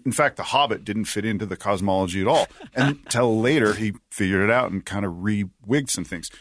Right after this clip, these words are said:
Speaker 1: So I'm pretty great if, I don't disagree that they're the heart of Lord of the Rings.
Speaker 2: Mm-hmm.
Speaker 1: Like, they, they
Speaker 2: Right.
Speaker 1: obviously, they, clearly they are. Sam and Frodo and Merry and
Speaker 2: Because
Speaker 1: Pippin.
Speaker 2: it's about them.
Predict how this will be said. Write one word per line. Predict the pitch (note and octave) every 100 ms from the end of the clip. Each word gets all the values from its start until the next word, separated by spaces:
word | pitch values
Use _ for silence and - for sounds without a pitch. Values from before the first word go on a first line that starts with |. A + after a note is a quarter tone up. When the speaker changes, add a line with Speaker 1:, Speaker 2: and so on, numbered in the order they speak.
| -
Speaker 1:
So | - C#3+ C3+ -
I'm | A2 C3+ D#3+
pretty | - C#3+ C#3+
great | A2+ C#3+ C3+ G#2+ -
if, | A#2 - - _ _ _ -
I | A#2
don't | D#3 F3+ C3+
disagree | D3 C#3 B2 D#3+ D3+
that | -
they're | A#2 A#2+
the | G2+
heart | - C3+ B2+
of | A2+ - G#2
Lord | A2+ A#2
of |
the | G2+
Rings. | A#2+ G3+ E3 C#3
Speaker 2:
Mm-hmm. | C#3
Speaker 1:
Like, | A#2 -
they, | - G3 -
they | C3 C#3
Speaker 2:
Right. | C3+
Speaker 1:
obviously, | G2+ G#2+ C#3+ B2+ C#3+
they, | C3+
clearly | B2 - D#3+ G3+ A3+ E3+ G#2+
they | F2+
are. | F2 D#2+
Sam | - B2+ B2+
and | A#2+
Frodo | - A#2+ A#2+ A2+
and | A2+ - _
Merry | G#2+ A2+ A#2+
and | A2
Speaker 2:
Because | C3 C#3+
Speaker 1:
Pippin. |
Speaker 2:
it's | C3 -
about | D#3 A#3
them. | - F2